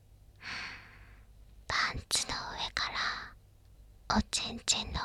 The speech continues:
裏筋、根元から先まで、指でスーって、なぞって。で、これすっ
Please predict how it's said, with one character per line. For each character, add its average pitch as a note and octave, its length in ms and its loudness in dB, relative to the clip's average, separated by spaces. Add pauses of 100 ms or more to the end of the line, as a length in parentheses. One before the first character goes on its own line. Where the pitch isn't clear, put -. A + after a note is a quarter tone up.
(140)
裏 - 160 0
筋、 - 520 -2 (1600)
根 A#3 160 12
元 A#3 360 12
か - 180 6
ら G#3+ 160 6
先 - 420 -2
ま A#3 200 6
で、 - 100 -4 (1120)
指 G3+ 400 6
で - 100 4 (140)
ス - 200 0
ー - 20 -4
っ - 20 -4 (960)
て、 - 60 -2 (1160)
な A3 180 8
ぞ - 60 -2 (200)
っ - 60 -10 (2250)
て。 A#3+ 80 2
で、 B3 100 4 (1400)
こ F#3+ 100 2
れ F3 80 2 (120)
す - 240 -4
っ F#3+ 60 0